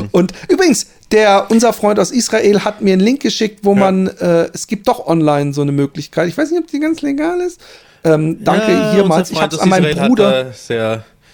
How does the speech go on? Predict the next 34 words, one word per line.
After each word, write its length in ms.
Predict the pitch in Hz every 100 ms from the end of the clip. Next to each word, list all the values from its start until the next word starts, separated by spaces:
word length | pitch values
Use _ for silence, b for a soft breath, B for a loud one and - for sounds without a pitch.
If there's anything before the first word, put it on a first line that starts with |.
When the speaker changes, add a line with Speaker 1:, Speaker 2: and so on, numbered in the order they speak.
| b b b
Speaker 1:
äh, 340 | 117 110 107 107
äh, 40 | 101 113 98 101 104 104 -
der 160 | 110
hat, 240 | 110 - -
der 100 | 127
hat 120 | 123
da 200 | 123 131
zweifelhafte 680 | - 120 131 139 117 - 117
Quellen, 460 | - 113 113 110
glaub 220 | 107 107 104
ich, 140 | 101
oft. 260 | 107 - -
Speaker 2:
Aber 140 | 175
ich 100 | 156
glaub, 240 | 214 226
Streamen 760 | - 135 - 202 226 277 254 220
ist 180 | 190 -
sowieso 400 | 196 190 185 196
nie, 440 | 180 190 214 180 -
äh, 60 | 151
äh, 460 | 139 135 - 135 127
verboten. 600 | - 117 117 - - 107
Speaker 1:
Aha. 160 | 135 131
Speaker 2:
Es 120 | 107
ist 60 | -
nur 120 | 147
das 180 | 135 -
Runterladen 600 | 160 175 170 147 147 165
und 160 | 135 120 -
la-, 220 | 135 135
äh, 220 | 143 -
Verteilen 640 | - - - 147 151 131 107
verboten. 420 | - - 143 117
Speaker 1:
Hm. 120 | 98